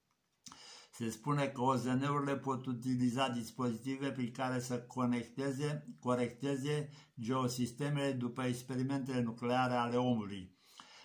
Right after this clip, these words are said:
Aci-, în aceeași vară, doi martori au rapor-, au raportat o apariție O Z N.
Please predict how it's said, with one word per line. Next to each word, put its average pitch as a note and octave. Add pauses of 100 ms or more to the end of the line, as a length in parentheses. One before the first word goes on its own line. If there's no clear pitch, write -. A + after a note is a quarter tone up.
(120)
Aci-, A#2
în B2
aceeași B2
vară, C#3
doi B2+
martori C3+
au B2
rapor-, B2
au A#2
raportat A#2
o A#2
apariție A#2
O A#2+
Z A2+
N. A#2+